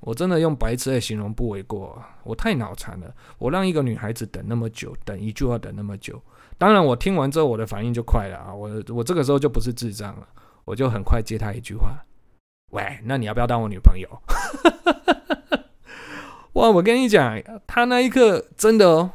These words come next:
他皮肤很白，他瞬间脖子以上全部涨红，然后低着头说：“好啦，好啦。”很害羞，很害羞，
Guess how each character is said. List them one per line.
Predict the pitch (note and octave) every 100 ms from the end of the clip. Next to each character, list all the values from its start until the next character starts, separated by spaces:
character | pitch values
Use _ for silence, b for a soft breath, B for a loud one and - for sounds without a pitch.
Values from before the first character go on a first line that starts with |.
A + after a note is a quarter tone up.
| -
他 | D#3+
皮 | C3
肤 | B2 C3+
很 | G2
白， | - A#1+ -
他 |
瞬 | F3+ - - C4 A3 D3
间 | C#3+ D3+ E3
脖 | - C3+ F#3+
子 | F3+
以 | A#2
上 | G#2+ C#3 A#2+
全 | A#2+
部 | A#2+
涨 | C3 A#2+
红， | A2 G#2 - - B B B B
然 | B A2 D#3
后 | D#3+ - _ _ _ _ _ _ -
低 | A#3
着 | A3+ E3
头 | G#2+ G2 F#2 A#2+ -
说 | - A#2+
：“好 | - F#3+
啦， | A3
好 | F3+ D3 F3
啦。” | C#3+ - - - _ _ _ _ _
很 | - D3
害 | A2 - A#3+
羞， | F#3 -
很 | D#3+ A2
害 | A#2 C3
羞， | A2+ A#2+ A#2